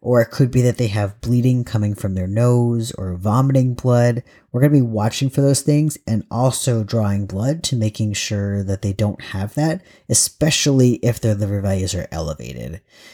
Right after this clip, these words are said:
'Cause if their liver values are elevated, it's a higher chance that they could get that coagulopathy.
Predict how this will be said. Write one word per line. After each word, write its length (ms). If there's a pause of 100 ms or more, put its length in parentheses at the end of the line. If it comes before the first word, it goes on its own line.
'Cause 100
if 140
their 140
liver 220
values 340
are 80
elevated, 480
it's 180
a 40
higher 520
chance 540
that 180
they 100
could 400
get 200
that 180
coagulopathy. 920